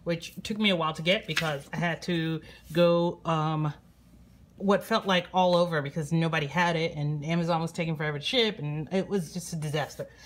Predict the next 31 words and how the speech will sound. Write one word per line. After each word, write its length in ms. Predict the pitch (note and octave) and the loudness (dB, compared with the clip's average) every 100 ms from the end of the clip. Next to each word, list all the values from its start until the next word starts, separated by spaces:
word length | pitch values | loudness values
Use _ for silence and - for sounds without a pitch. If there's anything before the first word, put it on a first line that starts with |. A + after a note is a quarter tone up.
| - - | -12 0
But 80 | C4 | 2
anyway, 280 | F#3+ D3 - - - | 2 0 -6 -18 -8
um, 320 | G3 F3+ E3+ D3+ | 0 2 2 0
I 80 | |
have 180 | E3+ F#3 | -2 -2
for 80 | G3 | 0
you 300 | F3+ E3+ E3+ | 0 2 2
the 220 | D#3 D#3 | 2 0
Harry 200 | D3+ F#3 | 2 0
Potter 240 | F#3 E3+ E3 | 2 0 -2
coloring 400 | - C#4 A#3+ F3 | 0 2 2 2
book, 260 | E3 F#3+ - - - | 0 -2 -10 -18 -6
and 360 | F#3 G3+ G3+ F#3 - | 0 4 4 0 0
I 320 | F#3+ F#3+ G3 F#3 | 4 4 2 2
am 340 | F#3 F#3 F#3 | 4 4 -2
super 360 | - - A3+ C4 | -6 -2 2 2
excited, 680 | G#3+ - F#3 E3 G#3 C#4+ - | 0 0 2 4 2 0 4
um, 320 | E3+ D#3+ D#3+ | 4 4 0
because 720 | E3 - - G3 F3 F3+ G#3 - | -4 -8 0 4 6 4 2 -2
I 60 | |
have 600 | D3 E3+ E3+ E3 D#3+ - | -4 2 2 2 -2 -8
my 460 | E3+ F3 E3+ E3 E3+ | -4 0 2 2 0
favorite 580 | E3 - F#3+ F3+ F#3+ F3 | -4 -6 -2 0 0 0
Audible 340 | F3 F3+ F3 E3+ | 0 2 0 0
link, 320 | E3+ G#3+ - - - - | 0 -2 -8 -18 -18 -6
um, 300 | F3+ F3 F3+ | 0 2 0
audibletrial 800 | F3 F3+ F3+ F3+ - F3 E3+ E3+ | 0 0 0 -2 2 2 4 2
dot 240 | E3 - | -2 -4
com 580 | - F#3+ F3 E3+ F3 F#3+ F#3 | -4 0 2 2 2 0 -4
slash 480 | - F#3+ E3+ E3+ - | -4 2 2 0 -6
coloring. 640 | - C#4 A#3 F3 F#3 A3+ | 0 2 4 4 2 0